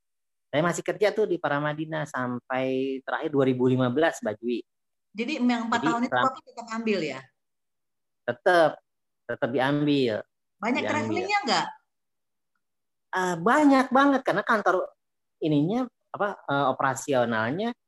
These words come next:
Speaker 1: di Lombok. Sementara di sini hanya sebagai kayak kantor perwakilan.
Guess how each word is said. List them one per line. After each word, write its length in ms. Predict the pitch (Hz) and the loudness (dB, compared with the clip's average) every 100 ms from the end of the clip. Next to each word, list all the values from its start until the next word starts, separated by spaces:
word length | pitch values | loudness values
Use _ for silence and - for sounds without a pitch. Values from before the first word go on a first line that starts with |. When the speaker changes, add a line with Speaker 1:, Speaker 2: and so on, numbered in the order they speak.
| _ _ | _ _
Speaker 1:
di 160 | 127 | -2
Lombok. 480 | 185 240 196 139 - _ - | 2 4 4 2 -2 _ -8
Sementara 400 | 123 139 135 185 165 | -4 -4 -2 -2 -4
di 80 | |
sini 240 | 135 165 220 | -4 -2 0
hanya 320 | 143 170 233 | 0 -2 -4
sebagai 720 | - 131 120 117 120 214 - _ _ _ _ _ - | -6 -2 -2 -2 -2 -4 -4 _ _ _ _ _ -6
kayak 720 | 127 135 131 131 131 131 - _ 107 | -2 0 2 2 2 0 -4 _ -4
kantor 480 | 117 117 117 127 - _ _ _ | -2 -2 -2 -4 -6 _ _ _
perwakilan. 720 | 131 131 - 277 226 127 110 | -2 -2 0 0 2 2 -2